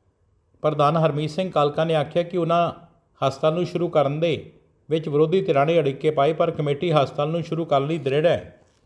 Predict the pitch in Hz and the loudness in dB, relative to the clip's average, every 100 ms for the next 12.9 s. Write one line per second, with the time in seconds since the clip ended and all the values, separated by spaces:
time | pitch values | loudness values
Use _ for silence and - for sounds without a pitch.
0 | _ _ - 160 185 - 156 165 165 170 | _ _ -8 -2 0 0 0 0 0 -2
1 | 160 147 151 147 143 156 180 139 - - | -2 -2 0 2 2 0 -2 -4 -10 -12
2 | 127 147 147 170 170 151 147 151 143 143 | -4 -2 -2 -2 -2 -4 -2 -2 -2 -2
3 | 170 170 180 120 - - - _ _ _ | -4 -2 -4 -4 -8 -20 -20 _ _ _
4 | _ - 160 - 147 160 170 160 - - | _ -8 -6 -2 -2 0 2 2 0 -10
5 | _ _ - 139 135 147 156 170 180 147 | _ _ -6 -2 0 0 0 0 2 2
6 | 143 143 165 - 165 160 170 143 135 151 | 2 2 -2 -2 -2 -2 -2 0 2 0
7 | 151 - 170 - 151 143 175 165 151 139 | -2 -2 -4 -4 -4 -4 -4 -4 -6 -4
8 | 165 160 151 131 135 160 151 156 127 127 | -2 0 2 0 0 -2 0 2 0 0
9 | 151 170 147 135 156 151 147 135 131 160 | -4 -4 -6 -4 -4 -4 -6 -2 -2 -2
10 | 170 98 85 - _ _ _ _ _ 123 | -2 -4 -8 -20 _ _ _ _ _ -2
11 | 143 165 170 165 160 147 165 180 156 143 | 0 0 0 2 2 4 2 2 0 -4
12 | 165 180 170 139 131 127 139 143 175 | -2 -4 -2 -6 -4 -6 -4 -4 -4